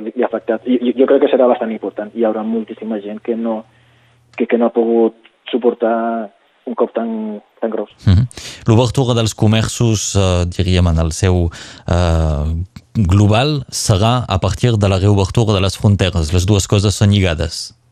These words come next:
Speaker 1: Sí, sí, estan lligades. És a dir, a partir del dia u ja gairebé, no, no totes, eh, però el noranta, noranta-cinc per cent de les, de, de, de tota la, la, l'economia de, del país estarà, estarà oberta, si, si es pot, clar.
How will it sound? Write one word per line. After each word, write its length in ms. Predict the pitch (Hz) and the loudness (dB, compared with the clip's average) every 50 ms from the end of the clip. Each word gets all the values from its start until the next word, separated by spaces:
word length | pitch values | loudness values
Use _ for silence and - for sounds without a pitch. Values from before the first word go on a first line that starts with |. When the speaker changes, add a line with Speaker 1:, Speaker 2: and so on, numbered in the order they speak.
| _ _ _ _ _ _ _ _ | _ _ _ _ _ _ _ _
Speaker 1:
Sí, 100 | - 151 147 - | 0 0 2 2
sí, 80 | 131 | 0
estan 220 | 110 - 139 127 127 | -2 0 -2 0 2
lligades. 280 | 127 117 104 107 110 | 2 2 2 0 0
És 60 | - | -2
a 60 | 113 113 | 0 0
dir, 80 | 113 113 | 2 2
a 20 | |
partir 300 | - 113 - - 135 135 | 0 0 0 2 4 6
del 100 | 131 127 | 6 6
dia 160 | 123 135 131 131 | 6 6 6 6
u 200 | 139 156 170 160 - - - 117 | 6 6 4 2 -2 -8 -4 0
ja 340 | 120 120 123 123 123 127 - - - | 2 2 4 4 2 0 -2 -2 0
gairebé, 640 | 127 127 131 131 139 135 131 135 139 131 123 120 - - - _ - - - - 135 131 123 - _ _ - - _ | 2 4 6 6 6 6 6 6 6 6 4 2 -2 -8 -14 _ -14 -12 -6 -4 -4 -4 -4 -6 _ _ -18 -12 _
no, 260 | 147 139 139 143 139 | -4 0 2 2 4
no 140 | 139 151 147 | 4 4 4
totes, 340 | - 139 127 - 110 107 - | 4 4 2 2 0 -2 -2
eh, 80 | 127 120 | -2 -2
però 380 | - 120 117 117 117 113 113 113 - - 117 117 117 | 2 2 4 4 4 2 2 -2 -4 -4 -2 0 2
el 140 | 117 120 120 | 2 0 0
noranta, 500 | 120 117 113 117 120 120 117 - 127 123 | 0 0 0 0 0 -2 0 0 2 2
noranta-cinc 560 | 120 120 113 120 113 113 113 110 - - 123 | 2 0 0 -2 -4 -4 -6 -8 -8 -8 -6
per 120 | 117 117 - | -6 -6 -6
cent 160 | - 117 117 | -6 -6 -4
de 80 | 117 117 | -4 -4
les, 240 | 113 110 107 - _ _ _ _ _ _ _ _ _ _ _ _ _ _ _ _ | -4 -6 -8 -12 _ _ _ _ _ _ _ _ _ _ _ _ _ _ _ _
de, 260 | 117 - - 113 107 107 107 107 107 110 - - 104 | -16 -6 -4 -2 -2 -2 -2 -2 -4 -6 -8 -6 -4
de, 80 | 120 113 | -2 -2
de 140 | - 113 - | -2 -2 -4
tota 200 | - - - 120 | -2 0 2 4
la, 140 | 120 117 110 | 4 4 4
la, 140 | 113 120 - - 165 135 | 2 0 0 0 -2 -2
l'economia 560 | 117 - 127 117 117 117 117 117 120 117 113 113 110 110 110 110 110 - _ _ _ _ _ _ _ _ | 0 0 -2 -2 -2 -2 -2 0 0 0 0 0 -2 -4 -6 -8 -12 -16 _ _ _ _ _ _ _ _
de, 160 | - - - - | -6 -6 -2 0
del 140 | 120 113 110 | 0 -2 0
país 260 | - 117 117 113 - - | 2 0 0 0 0 -4
estarà, 640 | 123 - 139 127 123 120 113 110 107 107 104 101 - _ _ _ _ _ _ _ _ _ _ - - | -4 -2 -2 0 0 0 -2 -2 -4 -6 -8 -10 -14 _ _ _ _ _ _ _ _ _ _ -14 -10
estarà 260 | - 120 - 120 120 | -8 -4 -2 0 0
oberta, 380 | 113 110 107 110 117 - 110 - - _ _ _ _ _ _ _ | 2 2 0 0 -2 -6 -10 -12 -14 _ _ _ _ _ _ _
si, 140 | 113 110 98 | -6 -6 -6
si 80 | - | -8
es 80 | 98 - | -8 -4
pot, 160 | - 120 - | -4 -4 -2
clar. 180 | - 104 110 | -4 -6 -8